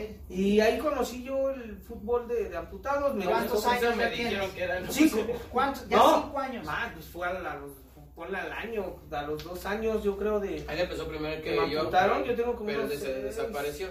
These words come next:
Speaker 2: ¿Te tocó también entonces participar en el
Speaker 3: No.
Speaker 2: mundial? ¿No te ha
Speaker 1: No,
Speaker 2: tocado?
Speaker 1: es que lo que pasó aquí fue algo que desgraciadamente siempre pasa, ¿no?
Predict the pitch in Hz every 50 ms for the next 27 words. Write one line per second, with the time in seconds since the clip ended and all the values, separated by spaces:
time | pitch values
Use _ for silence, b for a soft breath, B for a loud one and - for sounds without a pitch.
0 | - - - 202 196 202 196 190 214 220 214 233 208 208 214 214 214 208 208 -
1 | - 220 214 - - - - 196 196 196 - 139 135 - 180 196 - - 269 277
2 | - 208 202 202 226 233 240 254 240 208 196 202 208 - 254 - - 247 285 285
3 | - 381 392 330 - - 226 202 - 214 202 196 - 269 285 262 - - 254 269
4 | 359 - - - B B B B B B - - - - - 233 240 254 262 -
5 | - - 196 175 170 170 160 160 170 175 185 208 208 214 220 208 - 208 196 -
6 | 202 202 202 190 185 - 202 185 180 - 160 165 190 226 - B B